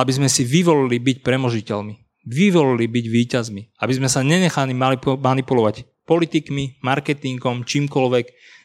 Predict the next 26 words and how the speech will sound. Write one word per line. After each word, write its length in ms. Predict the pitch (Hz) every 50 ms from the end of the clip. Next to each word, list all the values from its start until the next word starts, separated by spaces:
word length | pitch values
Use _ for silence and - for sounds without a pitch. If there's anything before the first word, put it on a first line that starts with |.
| _ 113
vetami 400 | 147 156 - 180 156 139 135 131
ako: 460 | 120 117 - 123 113 107 - _ _ _ _ _ _ _ _ _ _ _ 120
„Veď 240 | 107 143 151 160 160
máš 280 | 160 156 151 131 127 131
nárok, 640 | 131 135 135 135 131 110 - - - - - _ _
na 240 | - 117 135 156 151
to 160 | - 170 160
máš 320 | 156 147 147 139 - -
právo.“ 520 | - 131 123 131 135 127 120 110 101 98 - _ _ _ _ _ _ -
Pozor 240 | 175 175 143 180 170
na 160 | 165 151 139
to. 160 | - - - - - - - - - -
<laughs> 380 | - - _ _ _ _ _ _
Keď 100 | - 143 -
to 80 | 151
počuješ, 480 | 143 - 156 151 147 - 170 165 165 156 - - - - - _
ten 160 | - 120 113
človek 560 | - - - 147 139 139 139 139 139 143 - _
niečo 560 | 123 113 120 120 117 - - 120 113 - _ -
chce. 240 | _ - - 98 - - _ _ _ _ _ _ _ _ _ _ _ _ _ _ _ _ _ _
Ten 240 | _ - 113 107 110
človek 420 | - - 156 156 151 160 151 156 - -
ťa 120 | 135 123 123 - -
chce 220 | - - - 117 113 117 113 - _
niekde 560 | - 117 117 117 110 113 113 113 110 110 _
dostať. 480 | _ 117 107 - - - - - - _